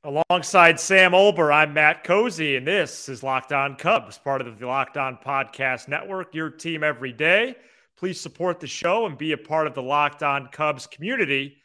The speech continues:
by following and subscribing on all audio platforms. And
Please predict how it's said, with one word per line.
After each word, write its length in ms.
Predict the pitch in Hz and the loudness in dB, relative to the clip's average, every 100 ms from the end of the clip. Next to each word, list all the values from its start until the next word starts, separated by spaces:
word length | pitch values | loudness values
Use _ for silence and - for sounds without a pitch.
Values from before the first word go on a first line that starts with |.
| _ _ - | _ _ -8
by 160 | 135 127 | -6 -6
following 640 | - 156 170 175 170 165 | 0 2 2 0 -4 -4
and 240 | 170 175 | -2 -4
subscribing 880 | - 156 - - 175 185 147 120 107 | -6 -16 -14 -2 2 4 2 -6 -10
on 100 | 107 | -10
all 220 | 123 131 | -6 -4
audio 320 | 123 127 117 104 | -4 -4 -8 -14
platforms. 800 | - 143 143 - 151 151 139 - | -8 -4 -4 -8 -10 -10 -12 -4
And 340 | 196 185 156 | 2 2 2